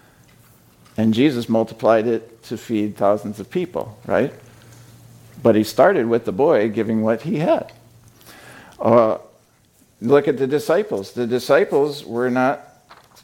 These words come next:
didn't seem to be especially exceptional people before they met the Lord. And, uh,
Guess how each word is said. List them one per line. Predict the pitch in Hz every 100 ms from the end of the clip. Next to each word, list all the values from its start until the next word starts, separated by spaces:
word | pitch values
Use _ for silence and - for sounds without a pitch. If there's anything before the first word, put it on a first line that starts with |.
| _ _ _ _ -
didn't | 120 131
seem | - 135 123
to | 117
be | 123 123
especially | 120 113 120 123 - 123 117
exceptional | 117 123 120 131 131
people | 120 160 196 127 90 - - _ _ _ _ _ _ _ _ _ _ _ - _ _
before | 120 120 117
they | 117
met | 123 123
the | 127
Lord. | 147 175 80 - - _ _ - - _ _ _ -
And, | 113 120 120 117
uh, | 113 113 110